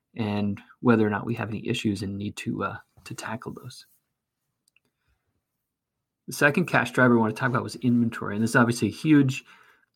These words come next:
um, cash flow item for breweries, you know, whether it's raw materials, packaging goods, finished goods, you name it.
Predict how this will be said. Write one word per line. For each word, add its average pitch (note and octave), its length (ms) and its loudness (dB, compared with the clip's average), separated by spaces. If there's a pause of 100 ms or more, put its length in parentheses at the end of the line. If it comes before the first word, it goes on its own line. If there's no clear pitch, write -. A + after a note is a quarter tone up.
um, G2 500 -6 (760)
cash A#2+ 240 2
flow A2+ 260 2
item G#2 220 -4
for G#2 160 -8
breweries, G2+ 420 -4
you A2 80 -6
know, G#2 60 -8
whether G#2 160 -6
it's - 160 -12
raw G#2 160 -4
materials, A#2+ 800 4
packaging - 580 -8
goods, G#2 560 -4 (480)
finished A#2+ 520 4
goods, G#2+ 520 0 (160)
you A#2 140 -2
name G2+ 280 -8
it. - 200 -14